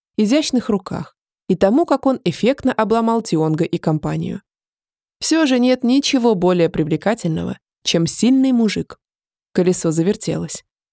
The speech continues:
Без колдовства Кейварейна было сложнее, но я вспомнила, как он сидел на троне и улыбался мне. Я вспоминала его полуобнаженную фигуру по ту сторону зеркала и то, как на гладкой коже плясали световые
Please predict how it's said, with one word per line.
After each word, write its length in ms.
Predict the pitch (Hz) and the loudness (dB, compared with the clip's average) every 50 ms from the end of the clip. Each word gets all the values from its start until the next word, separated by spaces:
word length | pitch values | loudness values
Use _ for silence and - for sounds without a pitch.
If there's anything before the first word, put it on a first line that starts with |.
| _ _ | _ _
Без 200 | - 220 240 - | 0 0 0 2
колдовства 540 | - - 247 220 262 277 262 - 240 226 220 | 0 0 0 2 0 0 0 0 0 0 0
Кейварейна 600 | - - 170 165 170 175 208 269 302 285 214 170 | 0 0 0 2 2 2 2 2 2 2 2 2
было 200 | 151 156 156 165 | 2 0 0 0
сложнее, 600 | - - 180 170 165 175 156 160 170 185 196 208 - _ _ _ _ _ _ | -2 -2 -4 -4 -4 -4 -4 -6 -6 -6 -8 -10 -14 _ _ _ _ _ _
но 80 | - 180 | 0 2
я 180 | 170 180 226 180 | 2 2 2 0
вспомнила, 580 | - - - - 220 220 202 190 160 156 156 | -2 -4 -2 0 0 2 2 2 0 0 0
как 220 | - - 156 - 240 | -2 -4 -2 0 0
он 100 | 262 254 | 0 0
сидел 320 | - 226 180 196 196 190 | 0 0 0 0 2 2
на 140 | 185 170 165 | 2 0 0
троне 400 | - - 175 214 240 240 233 - | 0 0 0 2 2 0 0 0
и 140 | - 196 196 | 0 0 0
улыбался 560 | 196 190 202 185 180 165 156 - - - 175 | 2 2 0 0 0 -2 -2 -4 -6 -6 -8
мне. 320 | 160 170 170 - - 208 - _ _ _ _ _ _ _ _ _ _ _ | -8 -8 -8 -8 -10 -12 -16 _ _ _ _ _ _ _ _ _ _ _
Я 180 | - 226 294 320 | 0 0 2 0
вспоминала 560 | - - - 208 190 175 170 185 226 262 254 | 0 -2 0 0 2 2 2 2 2 2 2
его 260 | 220 190 175 196 233 | 2 2 2 0 0
полуобнаженную 800 | 226 226 202 175 165 156 156 156 160 160 160 185 202 214 208 196 | 0 0 0 0 0 0 0 0 -2 0 0 0 0 2 0 0
фигуру 460 | 185 - 208 190 185 214 220 214 185 | 0 -2 -4 -2 0 0 2 2 0
по 140 | - - 156 | 0 -2 -4
ту 160 | - - 208 | -2 -2 -2
сторону 420 | 220 - - 180 175 180 170 170 170 | -2 0 0 0 0 0 0 0 0
зеркала 580 | 156 - 151 143 151 - - 170 185 190 202 - _ _ _ _ _ _ _ _ | 0 -2 -4 -4 -6 -8 -10 -10 -12 -12 -14 -18 _ _ _ _ _ _ _ _
и 100 | - 190 | -2 -2
то, 320 | 180 - - 233 277 285 _ _ _ _ - | 2 2 2 2 2 0 _ _ _ _ -4
как 140 | 196 185 - | -2 0 2
на 100 | 196 196 | 2 0
гладкой 400 | 196 196 247 285 285 - - 208 | 2 2 0 0 0 0 0 -2
коже 340 | 190 - 214 262 277 254 269 | 0 0 0 2 2 2 0
плясали 460 | 262 240 233 226 - - 226 220 220 | 0 0 -2 0 0 0 0 0 0
световые 640 | 208 - - 175 151 - 156 151 165 175 202 208 - | -2 -2 -2 -2 0 0 0 0 2 2 0 0 -2